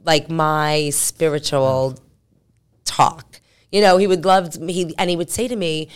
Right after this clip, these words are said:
"You have the best outlook." And I'm, I'd look at him and I'm like,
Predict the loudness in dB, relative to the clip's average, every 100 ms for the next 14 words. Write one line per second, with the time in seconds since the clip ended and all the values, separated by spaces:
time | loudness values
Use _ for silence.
0 | -20 -20 _ _ _ -6 -4 -6 -8 -8
1 | -6 -6 -6 -10 -12 _ _ _ -6 -4
2 | -4 -8 -10 -6 -6 -4 -6 -6 -8 -8
3 | -6 -4 -6 -4 -4 -4 -8